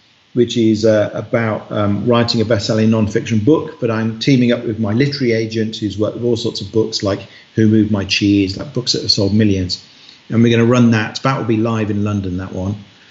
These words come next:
So lo-, lots of things, but I'm also keeping an open mind because I'm in the mood for a bit of experimenting and a bit of fun.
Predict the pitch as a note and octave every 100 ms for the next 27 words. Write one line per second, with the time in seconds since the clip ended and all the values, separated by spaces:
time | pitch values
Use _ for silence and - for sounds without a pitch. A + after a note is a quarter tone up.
0 | - _ - C3 A#2+ C3 - - _ -
1 | D3+ D3 F3+ F#3+ E3 D3+ C#3+ A#2+ A2+ B2
2 | C3 D3+ C#3+ C#3+ C3+ C3+ B2 B2 A#2+ A#2+
3 | A#2 A#2+ A#2 A2 G2+ G2 G#2 G#2+ A2+ A2+
4 | A2+ A#2 A#2 A2+ A2 A2+ G2+ A2+ G#2+ G#2+
5 | - A#2+ A2+ A2+ G#2+ A2+ G#2 G2+ G2+ A2
6 | G2 G#2+ G2 - G#2+ G2 G2